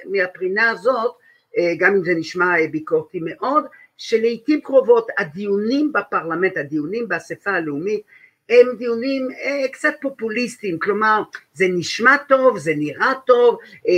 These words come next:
יש כללות, יש זה, אבל, אה, אה, אה, <laughs> כמעט בא לי להגיד, דחילק, אנחנו יודעים עד כמה המשבר, משבר פוקד את הפרלמנט באופן כללי, ואת המ-, את הפרלמנט הצרפתי בפרט. אה, אה, אה, זה,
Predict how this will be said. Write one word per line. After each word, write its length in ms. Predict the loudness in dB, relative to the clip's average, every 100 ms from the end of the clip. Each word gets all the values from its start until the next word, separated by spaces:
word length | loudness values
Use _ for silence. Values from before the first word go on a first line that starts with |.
| 4
יש 200 | 2 0
כללות, 760 | -4 -2 0 4 6 6 0 -2
יש 120 | -2
זה, 80 | -2 -2 -6 _ _ -12
אבל, 320 | -4 -2 -2 -6 _
אה, 40 | -4
אה, 400 | -4 -6 -10 -6
אה, 760 | -4 -4 -6 -8 -12 -20 -16
<laughs> 460 | -16 _ _ _ _
כמעט 280 | -2 2 4
בא 80 | 8
לי 120 | 8
להגיד, 320 | 6 2 2
דחילק, 400 | 2 4 2 2
אנחנו 480 | 0 -2 -2 -4 4
יודעים 320 | 4 4 0
עד 80 | -2 -2
כמה 300 | -2 0 -2
המשבר, 560 | -2 -4 -4 -2 0 -2 -8 -20 -4
משבר 440 | 0 0 2 2 2
פוקד 420 | 0 -2 0 0 0
את 120 | -4
הפרלמנט 680 | -6 -4 0 0 2 0 -2
באופן 320 | -6 -4 -6 -6 -12
כללי, 320 | -8 -4 0
ואת 140 | 0 0
המ-, 340 | -2 -4 -4
את 120 | -6
הפרלמנט 920 | -6 -6 -8 -14 -10 -2 0 2 0 -4
הצרפתי 460 | -6 -10 -10 -10
בפרט. 480 | -10 -10 -2 0 0 -2 _ _ _ 0
אה, 40 |
אה, 460 | 4 4 4 0 -2
אה, 560 | -2 0 0 -2 -4 -4
זה, 160 | -6